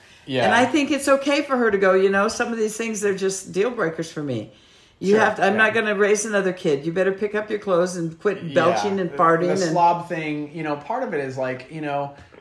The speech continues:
Speaker 1: I, I get it that this is all new and she doesn't like him that much yet.
Speaker 2: Right.
Speaker 1: Um, and, but yeah, it is.
Speaker 2: And
Speaker 1: I
Speaker 2: he
Speaker 1: also think she is a little immature, uh, as well.
Speaker 2: I think
Speaker 1: Um,
Speaker 2: she's, yeah, I think,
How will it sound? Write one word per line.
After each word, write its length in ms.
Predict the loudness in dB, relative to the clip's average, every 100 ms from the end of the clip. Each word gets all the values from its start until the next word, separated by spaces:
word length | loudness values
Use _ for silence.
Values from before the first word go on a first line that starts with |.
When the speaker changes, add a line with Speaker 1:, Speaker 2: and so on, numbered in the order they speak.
| _
Speaker 1:
I, 280 | -16 -8 -4
I 20 |
get 320 | -4 -4 -2 -2
it 160 | -2
that 280 | -6 -8 -6
this 260 | -6 -4 -6
is 80 | -2
all 180 | 0 0
new 220 | -2 -2
and 120 | -4
she 100 | -8
doesn't 240 | -10 -10 -8
like 200 | -6 -6
him 100 | -4
that 220 | -4 -4
much 220 | -6 -6
yet. 300 | -6 -4 -6 -6
Speaker 2:
Right. 260 | 0 2 0
Speaker 1:
Um, 320 | -4 -8 -12 -8
and, 420 | -6 -6 -8 -8
but 160 | -8 -2
yeah, 220 | 0 2
it 160 | 0
is. 380 | -4 -6 -10 -20 -6
Speaker 2:
And 260 | -2 2 6
Speaker 1:
I 40 |
Speaker 2:
he 40 | 6
Speaker 1:
also 300 | 6 2 -2
think 260 | -2 -6
she 260 | -6 -6 -4
is 120 | -2
a 60 | -2
little 260 | -4 -6
immature, 560 | -8 -10 -10 -10 -10 -12 -18 -6
uh, 200 | -4 -4
as 180 | -6 -4
well. 420 | -2 -2 -4 -14 _ _ _ _ _ _ _
Speaker 2:
I 80 | -4
think 240 | 2 4 4
Speaker 1:
Um, 60 | 2
Speaker 2:
she's, 320 | 0 0 0
yeah, 320 | 2 2 0
I 120 | -4
think, 360 | -4 -2 -4 -6